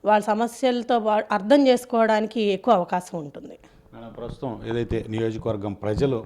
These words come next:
Speaker 2: ప్రధానంగా కోరుకునేటటువంటిది, ఇక్కడ ఉన్నటువంటి సమస్యలను చట్టసభలు, అంటే ఒక ప్రజాప్రతినిధిగా, ఒక ఎమ్మెల్యేగా ఉన్నటువంటి వ్యక్తి ఎవరైతే ఉంటారో, స్థానిక సమస్యలను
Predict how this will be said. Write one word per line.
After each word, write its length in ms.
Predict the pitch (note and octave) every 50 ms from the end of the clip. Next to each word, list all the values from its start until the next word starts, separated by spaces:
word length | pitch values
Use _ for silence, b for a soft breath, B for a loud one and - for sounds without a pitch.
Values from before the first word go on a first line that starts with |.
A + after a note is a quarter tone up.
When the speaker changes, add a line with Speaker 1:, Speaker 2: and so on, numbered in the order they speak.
| - -
Speaker 2:
ప్రధానంగా 420 | G#2+ F#2+ G#2+ G#2+ G#2+ A2 G#2+ G#2
కోరుకునేటటువంటిది, 1300 | F#2+ - - G#2+ G#2+ G#2 G2 - G#2 G#2 G2 F#2 G#2 F#2+ - G2 G2+ G2 F#2 G#2 G2+ A2 G#2 F#2+ F#2+ F2+ _ B B B B B
ఇక్కడ 220 | B A2 - C#3+ C#3
ఉన్నటువంటి 680 | D3 D#3+ E3 D#3+ D3 D3 C3+ B2+ B2 A2 C3 B2 G#2+ - G#2+
సమస్యలను 720 | - A#2 A#2+ B2 B2+ A#2 - - A2 G#2 G#2 G#2 G#2+ G#2+ - _
చట్టసభలు, 560 | - A#2 A#2 - - F3 F3 F3 D#3 C#3+ B2
అంటే 120 | A#2+ B2+ C#3
ఒక 180 | - A#2 G#2
ప్రజాప్రతినిధిగా, 800 | - A2+ A#2 C3+ C#3+ C#3 C3 B2+ A2+ A2+ A#2 A#2+ A2+ A2 G#2 A#2
ఒక 120 | G#2+ F#2
ఎమ్మెల్యేగా 560 | G#2 G#2 A2 A2+ A#2 A#2 A2+ A2 G#2 G#2 G#2
ఉన్నటువంటి 500 | G#2 G#2 G2+ G2 F#2 F2 G2+ G2 F#2+ F2+
వ్యక్తి 600 | G2 F#2+ F#2+ F#2+ F#2+ F2 _ - B2+ B2 A2 G#2+ -
ఎవరైతే 420 | F#2+ F#2+ G2 G#2 G#2+ G#2+ G2+ F2 G#2+
ఉంటారో, 640 | G2 F#2 F#2 F2 F#2 F2+ F2 G2+ G2+ F2+ F#2 F#2+ - b b b b b
స్థానిక 340 | - D#3 D3+ F3 F#3 F#3
సమస్యలను 680 | E3 C3+ C#3+ C3 C3 B2+ - - C3+ B2+ C3 C#3 E3 D#3